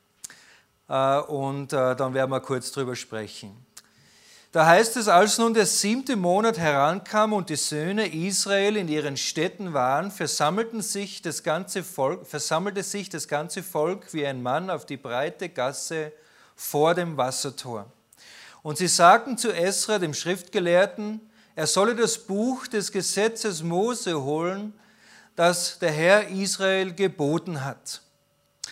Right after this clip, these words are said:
Und Esra, der Priester, brachte das Gesetz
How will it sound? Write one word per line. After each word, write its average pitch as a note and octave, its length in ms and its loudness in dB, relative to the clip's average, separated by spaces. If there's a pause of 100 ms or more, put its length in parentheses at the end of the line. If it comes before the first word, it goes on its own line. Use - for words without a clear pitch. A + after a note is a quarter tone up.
(300)
Und D#3+ 140 -8
Esra, A#3 460 4
der G3 160 4
Priester, A#3+ 580 0
brachte G#3+ 640 2
das G3+ 220 0
Gesetz F3 760 -2